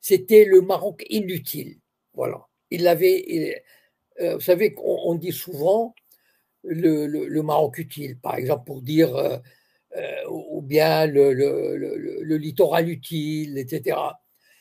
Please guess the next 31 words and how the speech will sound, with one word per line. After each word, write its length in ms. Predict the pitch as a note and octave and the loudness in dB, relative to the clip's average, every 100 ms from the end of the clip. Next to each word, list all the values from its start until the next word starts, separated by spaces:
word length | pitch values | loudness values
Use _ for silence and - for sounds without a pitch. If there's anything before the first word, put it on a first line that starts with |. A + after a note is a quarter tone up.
| _ _ - | _ _ -14
Ça, 420 | - A3+ A#3+ - _ - | 2 6 6 4 _ -6
le, 280 | E3+ E3+ E3 | 2 4 4
le, 520 | E3+ D#3+ D#3+ D#3 D3+ | 2 0 -2 -4 -8
co-, 320 | - D#3 D3+ | -10 -12 -12
comment 260 | E3 D#3+ D#3+ | -8 -4 -2
dire, 160 | D#3+ - | -2 -2
il 80 | |
y 100 | D3 | 0
avait 260 | - F#3 G3 | 2 4 4
un 420 | E3 D3+ D3+ D#3 | 2 -2 -2 -4
général, 560 | B2+ E3 D#3 A#2+ D3+ D3+ | -2 -2 -2 0 0 0
ou 60 | |
je 80 | B2 | -6
sais 80 | C3 | -12
pas 160 | D3+ F3 | -12 -12
qui, 180 | - | -6
ou 100 | F#3 | -2
un 40 | D#3 | -2
résident, 680 | C3+ C#3 C#3+ C3+ E3 F3 _ _ _ _ _ _ | -2 -4 -4 -2 -2 -4 _ _ _ _ _ _
malheureusement, 640 | F3 E3+ E3+ D#3 F3+ F#3 | 2 4 4 2 0 0
je, 500 | C3 C#3+ C#3+ C3+ C3 C3+ | 0 -2 -2 -4 -8 -4
j'ai 100 | D#3+ | -2
oublié 360 | D3+ C#3+ F3+ | -2 0 2
le 120 | D#3+ E3 | 2 2
nom, 180 | A3+ | -4
qui 280 | A3+ E3+ E3 | -4 -2 0
avait 200 | D#3+ F#3 | 2 0
parlé 380 | - D#3+ D3+ F#3 | -4 -4 -2 -2
du 160 | C#3+ D#3 | -2 -6
Maroc 380 | D#3+ F#3 - | -6 -6 -10
inutile. 480 | D#3 C#3+ B2+ - _ | -12 -12 -14 -20 _